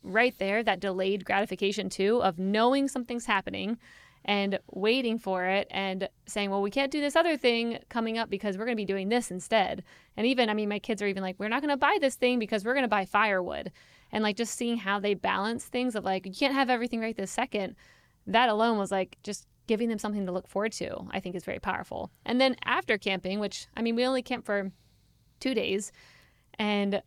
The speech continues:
watching what my kids chose to do on this camping adventure, I mean, something as simple as my two twins, who are the three and a half year olds, were sitting there digging a hole in the dirt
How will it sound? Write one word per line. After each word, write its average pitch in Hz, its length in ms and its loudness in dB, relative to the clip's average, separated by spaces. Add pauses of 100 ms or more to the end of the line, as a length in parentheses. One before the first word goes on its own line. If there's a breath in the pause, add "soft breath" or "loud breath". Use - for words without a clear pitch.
(100)
watching 214 640 2
what 214 160 2
my 208 160 0
kids 196 280 -4
chose 196 380 0
to 202 120 -2
do 185 420 0
on 196 200 0
this 202 140 -4
camping - 360 -6
adventure, 240 640 -2
I 214 100 -2
mean, 202 260 0 (200)
something 247 280 2
as 220 120 2
simple 208 240 0
as 180 120 -2
my 185 120 -4
two 208 280 -4 (120)
twins, 202 500 -2
who 190 80 -6
are - 60 -4
the 175 80 -8
three 190 160 -4
and 202 60 -2
a 196 40 -6
half 185 160 -4
year - 80 -4
olds, 202 180 -4 (540 soft breath)
were 208 100 -2
sitting 277 360 2
there 208 320 0 (520)
digging 277 600 2
a 226 160 2
hole 233 400 4
in 277 80 2
the 277 100 2
dirt 214 420 0